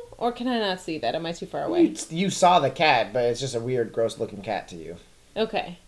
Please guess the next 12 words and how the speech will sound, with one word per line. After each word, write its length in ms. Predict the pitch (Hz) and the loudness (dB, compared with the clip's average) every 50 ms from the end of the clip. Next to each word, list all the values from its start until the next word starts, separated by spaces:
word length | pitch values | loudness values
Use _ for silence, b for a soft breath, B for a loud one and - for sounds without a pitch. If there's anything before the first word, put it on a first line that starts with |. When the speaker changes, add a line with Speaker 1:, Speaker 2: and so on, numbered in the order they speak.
| - - - - - - - - _ _ _ _ _ - - - - - - - - - - | -20 -20 -20 -20 -20 -20 -20 -20 _ _ _ _ _ -20 -20 -20 -20 -18 -18 -16 -16 -14 -2
Speaker 1:
But 400 | 196 214 233 226 220 - - 208 | 4 6 6 6 6 2 -4 -2
does 180 | 214 226 214 | 0 0 0
it, 120 | 220 214 - - - _ _ _ _ _ | 0 -2 -4 -8 -20 _ _ _ _ _
Speaker 2:
Let 260 | - 123 147 175 180 - | -2 2 2 2 4 2
Speaker 1:
does 140 | 185 175 196 | 0 0 0
Speaker 2:
this 40 | |
Speaker 1:
it 20 | 214 | 2
Speaker 2:
be 120 | 160 156 | 2 2
a 80 | 143 131 | 2 0
callback 500 | - - - 123 120 107 113 95 - - | -2 -4 -2 -2 -2 -2 -2 -4 -6 -10
for 180 | - - 110 104 | -12 -12 -10 -10
the 120 | 92 92 | -10 -12